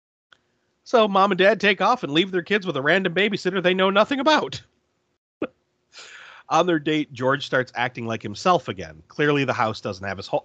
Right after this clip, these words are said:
have a hold on him when they're, you know, not close by. And now,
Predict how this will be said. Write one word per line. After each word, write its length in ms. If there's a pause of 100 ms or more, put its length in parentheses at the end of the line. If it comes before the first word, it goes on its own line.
have 200
a 40
hold 260
on 140
him 80
when 120
they're, 200 (160)
you 120
know, 80
not 260
close 300
by. 340 (1200)
And 140
now, 280